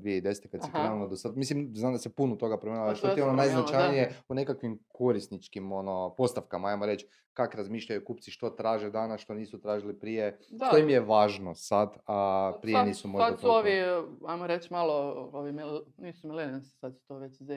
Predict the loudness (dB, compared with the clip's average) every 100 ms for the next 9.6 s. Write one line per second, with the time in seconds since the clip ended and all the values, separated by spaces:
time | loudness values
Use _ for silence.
0 | -10 -14 -14 -10 -10 -10 -12 -10 -8 -6
1 | 2 4 6 4 4 4 6 6 6 6
2 | 6 6 4 2 -2 -2 -2 -2 -2 -2
3 | 2 4 4 -2 -6 -16 _ 6 8 8
4 | 4 6 4 4 -2 0 0 0 8 8
5 | 12 10 12 10 10 10 10 6 2 2
6 | 8 10 10 4 _ _ _ _ _ -2
7 | -2 6 6 6 6 4 6 6 8 6
8 | 4 0 -2 0 0 0 -2 2 4 2
9 | -2 -6 -4 -4 -6